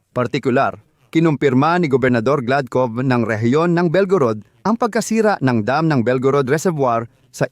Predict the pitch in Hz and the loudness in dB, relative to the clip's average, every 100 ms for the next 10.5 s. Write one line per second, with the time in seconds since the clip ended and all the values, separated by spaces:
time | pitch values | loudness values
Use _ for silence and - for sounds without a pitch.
0 | 175 208 214 190 - 113 135 151 - 135 | -4 0 2 0 -2 -2 0 -2 -4 -2
1 | 120 117 131 - - - 123 156 175 165 | 0 2 0 -4 -12 -10 -2 0 0 0
2 | 135 123 120 - 156 170 156 113 131 127 | -4 -2 -4 0 0 0 0 2 0 0
3 | 143 135 123 104 127 151 180 - _ - | 0 2 0 0 0 0 0 -4 _ -6
4 | 139 143 120 127 143 165 147 120 110 101 | -2 -2 0 0 0 0 0 0 -2 -2
5 | 147 170 180 180 170 175 131 - - 156 | -2 0 -2 -2 -2 -2 -2 -4 -4 0
6 | 170 165 123 127 139 160 147 135 135 123 | 0 0 0 -2 0 -2 -2 -2 0 0
7 | 107 113 92 - _ _ - 233 262 277 | 0 -2 -4 -10 _ _ -4 0 2 2
8 | 247 196 175 165 170 185 185 151 147 160 | 2 2 2 2 0 -2 -2 -2 -2 -2
9 | 151 139 139 127 143 147 147 123 131 139 | -2 -4 -4 -4 -4 -4 -2 -2 0 0
10 | 123 104 - - 151 | -2 -2 -8 -8 -2